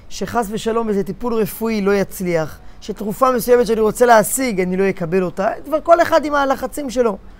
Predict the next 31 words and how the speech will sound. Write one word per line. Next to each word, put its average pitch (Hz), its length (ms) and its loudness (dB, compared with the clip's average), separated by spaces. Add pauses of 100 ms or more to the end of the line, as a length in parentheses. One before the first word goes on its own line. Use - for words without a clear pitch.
(640)
יש 240 240 -2
מצב, 208 400 0 (140)
כמו 196 180 -6
ששער 190 560 -2
הביטחון 180 420 -6
מתאר 185 360 -4
את 165 80 -6
זה, 185 140 -4 (520)
כעבד 220 440 0
הנמצא 208 600 0 (600)
בבור 190 580 0 (420)
אסוריו, 185 500 -2 (600)
שרק 226 560 -4
אדונו 226 440 -2
יכול 208 320 -6
להושיע 185 360 -6
אותו, 160 220 -8 (320)
הוא 185 140 -4
עבד. 156 340 -6 (600)
אה, 208 100 -4
הוא 202 160 -6
לא 269 140 6
אזרח 220 440 2
שתגיד, 196 540 -4
פתאום, 214 360 -2
אה, 202 40 0
יבוא 190 500 2
מישהו, 208 520 -8
הוא, - 120 -14 (120)
הוא 233 160 0
עבד 254 240 2